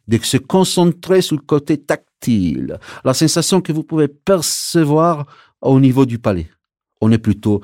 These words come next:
sur la matière, la texture. A-t-il de la rondeur ou du velouté ? À la troisième gorgée, vous allez retrouver les notes aromatiques que vous avez identifiées lorsque vous avez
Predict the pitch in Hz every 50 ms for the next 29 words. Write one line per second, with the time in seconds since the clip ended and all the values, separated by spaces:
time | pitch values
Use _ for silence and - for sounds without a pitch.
0 | - _ - - - 87 80 82 113 117 117 160 160 151 143 127 90 76 - _
1 | _ _ _ - 98 90 - _ _ - 180 - - - - - - 180 160 147
2 | 117 90 90 67 - - 87 - _ _ _ _ _ _ _ _ _ - 104 -
3 | - 98 87 87 82 85 82 85 98 123 160 180 190 190 185 180 _ _ _ _
4 | _ _ _ _ _ - 233 214 233 226 214 226 208 196 190 185 - - 73 71
5 | - _ _ _ _ _ _ _ _ _ _ _ _ _ _ _ _ _ _ _
6 | - - - - - _ _ _ _ _ _ _ _ _ _ _ _ _ - 135
7 | 131 123 - - 139 117 143 143 143 120 98 113 104 98 101 107 160 196 208 208
8 | - _ _ - - _ _ _ 117 127 131 120 143 143 127 117 123 160 170 -
9 | - 156 151 147 127 120 131 139 139 - 131 113 104 104 101 101 - 190 180 -
10 | - 127 113 120 117 123 123 120 123 113 110 - _ _ _ _ 196 214 190 180
11 | 185 170 - 143 135 - - - 143 175 180 180 - - _ _ _ _ _ _
12 | - 113 120 123 120 - - 120 107 110 101 117 107 113 107 107 104